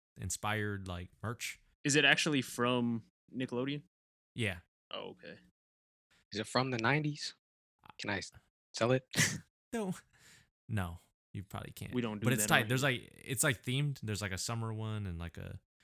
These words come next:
Speaker 1: I don't know. It looked kinda dope, actually. I was thinking about copping one.
Speaker 2: How much
Speaker 1: But,
Speaker 2: was it?
Speaker 1: like,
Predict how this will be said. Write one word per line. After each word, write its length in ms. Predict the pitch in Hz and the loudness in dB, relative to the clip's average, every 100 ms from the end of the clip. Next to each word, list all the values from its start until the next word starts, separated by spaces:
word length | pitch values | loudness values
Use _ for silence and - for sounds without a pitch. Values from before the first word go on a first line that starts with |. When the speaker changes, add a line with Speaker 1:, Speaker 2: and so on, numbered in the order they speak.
| _ - | _ 2
Speaker 1:
I 40 | |
don't 100 | 196 | 4
know. 80 | 101 | 4
It 100 | 139 | 2
looked 160 | 180 | -2
kinda 180 | 185 156 | -2 -2
dope, 220 | 151 127 - | -2 -4 -4
actually. 380 | 110 104 104 98 | -4 -4 -4 -4
I 40 | |
was 120 | 110 | -4
thinking 220 | - 120 107 | -4 -4 -4
about 160 | 104 | -4
copping 320 | - 113 95 | -4 -4 -4
one. 200 | 95 95 - _ - | -4 -6 -8 _ -4
Speaker 2:
How 80 | 123 | 0
much 180 | 123 - | 0 2
Speaker 1:
But, 40 | |
Speaker 2:
was 100 | 123 | 0
it? 40 | 98 | 0
Speaker 1:
like, 240 | 92 - | -4 -8